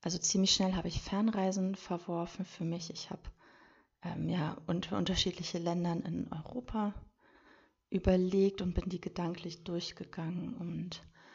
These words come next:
hab ein bisschen intensiver nach Griechenland geschaut. Da hab ich gedacht: "Nee, das ist mir zu kalt."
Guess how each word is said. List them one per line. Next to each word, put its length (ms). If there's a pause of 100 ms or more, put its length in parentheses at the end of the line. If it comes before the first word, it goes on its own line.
(280)
hab 160 (320)
ein 60
bisschen 340
intensiver 580
nach 220
Griechenland 720
geschaut. 520
Da 40
hab 100
ich 140
gedacht: 340
"Nee, 140
das 240
ist 80
mir 120
zu 140
kalt." 400